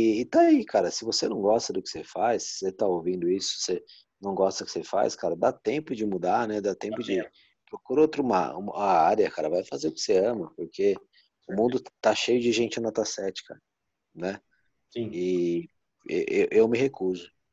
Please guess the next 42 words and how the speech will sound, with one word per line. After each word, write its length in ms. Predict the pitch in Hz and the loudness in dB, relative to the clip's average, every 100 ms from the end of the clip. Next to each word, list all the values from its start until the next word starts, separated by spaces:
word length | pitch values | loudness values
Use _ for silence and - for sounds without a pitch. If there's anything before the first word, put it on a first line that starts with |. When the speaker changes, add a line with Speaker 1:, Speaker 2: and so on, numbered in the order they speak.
| _ | _
Speaker 1:
eu 100 | 80 | -10
me 80 | 92 | -2
recuso 460 | 110 107 92 101 101 | -2 0 0 2 0
a 40 | |
ser, 240 | - 98 - | 0 0 -2
Speaker 2:
Também. 300 | 117 104 87 - - | -10 -14 -10 -8 -2
Speaker 1:
só 200 | - 110 | 0 2
pra 100 | - | 0
você 100 | 113 | 2
ter 160 | 120 | 4
ideia, 300 | 104 90 80 - | 6 6 4 2
tá? 300 | 95 98 - _ _ _ _ | -2 -2 -6 _ _ _ _
A 60 | 90 | -2
palavra 540 | - 95 92 90 90 | 2 4 4 4 0
médio, 500 | 92 101 113 92 95 | 0 4 4 4 0
mediano 760 | 82 104 104 101 101 95 92 - | 2 0 2 2 4 4 0 -8
e 60 | 101 | -8
medíocre 720 | 101 98 - 110 123 - 104 - | -4 -4 -4 -6 -6 -6 -8 -6
são 280 | - 101 | -6 -4
as 220 | 98 - - | -4 -6 -2
mesmas 500 | 98 - 139 135 - | 0 0 -2 -6 -4
palavras, 640 | 127 120 104 - - - - _ _ _ _ _ | 0 2 0 -4 -14 -16 -18 _ _ _ _ _
Speaker 2:
Sim. 180 | 123 104 | -8 -4
Speaker 1:
tá? 260 | 92 113 _ _ _ _ | -4 -6 _ _ _ _
Então, 360 | - 104 107 - _ _ _ _ _ _ _ _ _ _ _ _ - _ _ _ - | 0 0 0 -8 _ _ _ _ _ _ _ _ _ _ _ _ -20 _ _ _ -2
ah, 160 | 110 | 0
eu 80 | 80 | 2
sou 200 | - 123 | 2 2
mais 240 | 131 139 123 | 4 2 2
ou 60 | |
menos 320 | 104 104 101 | 2 2 0
no 60 | 92 | -4
trabalho, 440 | 95 92 85 80 82 | -2 0 2 2 2
legal, 340 | 107 95 82 | 0 0 -2
então 220 | - 92 | -8 -6
você 260 | 101 98 107 | -4 -4 -4
é 40 | |
medíocre. 580 | 110 117 95 92 - - | -2 -2 -2 -6 -6 -12
Não, 140 | 117 101 | -8 -4
medíocre 560 | 82 78 92 101 - | -2 -2 -4 -6 -10
não, 160 | 104 92 | -10 -8
sim. 300 | - - | -10 -10